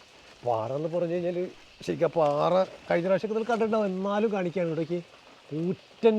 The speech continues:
പാറ ഇങ്ങനെ മുകൾക്കായിട്ട് നിൽക്കുന്നതാണ് കേട്ടോ. അതാ, ശോ, അതിന് മുകളിൽ വെള്ളം ഇങ്ങനെ വെട്ടുന്നത് കാണാം. ഓ, ഇവിടെ നോക്കിയേ, കാണുന്നുണ്ടോയെന്നറിയില്ല,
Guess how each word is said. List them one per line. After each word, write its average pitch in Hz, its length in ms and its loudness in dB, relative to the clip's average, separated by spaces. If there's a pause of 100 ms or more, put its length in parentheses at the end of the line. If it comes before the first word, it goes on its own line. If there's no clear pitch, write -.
പാറ 185 220 4 (100)
ഇങ്ങനെ 180 200 -2 (320)
മുകൾക്കായിട്ട് 156 540 2
നിൽക്കുന്നതാണ് 143 400 -2
കേട്ടോ. 101 140 -6 (680)
അതാ, 123 140 -6 (600)
ശോ, 170 100 -4 (400)
അതിന് 143 200 -2
മുകളിൽ 165 280 -2
വെള്ളം 156 220 -2 (180)
ഇങ്ങനെ 165 260 0
വെട്ടുന്നത് 151 460 -2
കാണാം. 131 240 -4 (260)
ഓ, 160 60 -8 (380)
ഇവിടെ 139 160 -2
നോക്കിയേ, 165 200 -2 (680)
കാണുന്നുണ്ടോയെന്നറിയില്ല, 147 840 0